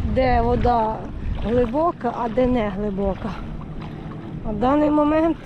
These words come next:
ну, я стою недалеко від берега, ось о. А якщо з тої сторони, то там уже дуже глибока. Було багато людей, ми приплили, вже стало менше. Але так прикольно. Зараз я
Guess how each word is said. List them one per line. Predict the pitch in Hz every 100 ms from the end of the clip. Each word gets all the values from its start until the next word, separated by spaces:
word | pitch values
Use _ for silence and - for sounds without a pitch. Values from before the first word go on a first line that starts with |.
| -
ну, | 240 233
я | 254
стою | 262 254 240 233 226
недалеко | 233 226 220 240 240
від |
берега, | 202 214 208
ось | 214 233
о. | 190 - - - - - - - - -
А | 214
якщо | 226 233 - 285 269 -
з | -
тої | 392 453 415
сторони, | - 269 247 240 240 220 - -
то | 240 277 254 -
там | 226 233 233
уже | 208 220 - 208
дуже | 226 208
глибока. | 202 196 190 175 - - - - - - - - - - - - - - - - -
Було | 233 254
багато | 233 240 262 254
людей, | 233 233 269 233
ми | 240
приплили, | 240 254 247 262 254 233
вже | 220 240
стало | - 240 220
менше. | 196 208 - 196 - - - - - - - - - - -
Але | 220 214 220 - - - - -
так | 240 -
прикольно. | 254 240 294 311 247 214 160 - - - - - - - - - - - - - -
Зараз | 226 226 -
я | 262 240